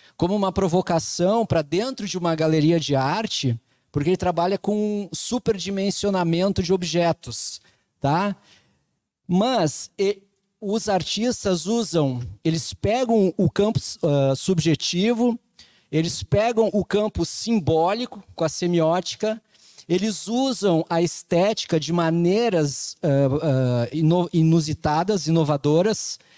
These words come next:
eles trazem conceitos, combinam conceitos pra criar uma dialética, pra criar uma linguagem,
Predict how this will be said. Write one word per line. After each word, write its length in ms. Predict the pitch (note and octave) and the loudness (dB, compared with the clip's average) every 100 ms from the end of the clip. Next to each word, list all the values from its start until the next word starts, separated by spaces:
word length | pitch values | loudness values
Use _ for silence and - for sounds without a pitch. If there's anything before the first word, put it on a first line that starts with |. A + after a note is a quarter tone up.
| - - _ | -20 -20 _
eles 500 | F#3+ G3+ G#3 G3 - - | 0 2 0 -2 -6 -4
trazem 640 | G3 A3+ B3 G3 F3 C#3+ | -2 0 -2 0 2 2
conceitos, 800 | - F3+ F3 - F3 F#3 G#3 - | 2 2 0 -2 0 0 0 -4
combinam 640 | F#3+ F#3 D3 G3+ B3+ A3 | -2 -2 0 0 0 0
conceitos 560 | F3 E3 - F3+ E3+ - | 2 0 2 0 0 0
pra 200 | F#3 F3 | -2 0
criar 280 | - F3 G3 | 0 0 2
uma 160 | G3+ | 0
dialética, 960 | D#3 F3 D#3+ D3 D#3 G3 - - C3+ B2 - _ - | 0 2 2 4 2 2 -2 -2 0 -2 -8 _ -2
pra 140 | D#3 | 0
criar 220 | E3+ E3 | 2 2
uma 160 | G3 F#3+ | 2 2
linguagem, 880 | F#3 F3 C3+ D3 D#3+ F3+ C#3+ C3 | 2 2 2 2 2 0 0 -2